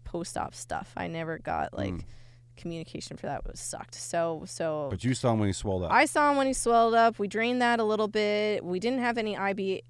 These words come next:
Speaker 1: I V antibiotics on board, so I tried a combination of stuff. I talked to oral surgeons in the community who I'm comfortable with. I was like, "Hey, I have to manage this right now. Like, help me, please."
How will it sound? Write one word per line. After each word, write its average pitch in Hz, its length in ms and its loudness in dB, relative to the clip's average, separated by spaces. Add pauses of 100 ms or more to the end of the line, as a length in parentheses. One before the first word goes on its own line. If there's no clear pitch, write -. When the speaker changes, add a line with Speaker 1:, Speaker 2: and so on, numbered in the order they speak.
(160)
Speaker 1:
I 208 160 2
V 214 160 -4
antibiotics 185 540 2
on 185 120 -2
board, 175 460 0
so 170 360 0
I 160 120 -2
tried 220 220 -2
a 220 40 -4
combination 196 600 -4
of 175 80 -8
stuff. 175 540 0 (340)
I 254 480 4
talked 226 300 2
to - 80 -2
oral 208 240 2
surgeons 190 520 -4
in 185 100 -6
the 180 80 -2
community 185 500 -2
who 185 160 -6
I'm 214 220 0
comfortable 180 500 -6
with. 180 240 0
I 165 80 -4
was 165 140 -8
like, 175 160 -2
"Hey, 160 300 -2 (480)
I 240 180 0
have 320 260 0
to 208 80 0
manage 185 400 -4
this 156 240 -6
right 147 180 -6
now. 117 260 -10
Like, 175 180 -4
help - 280 -8
me, - 160 -16
please." - 460 -14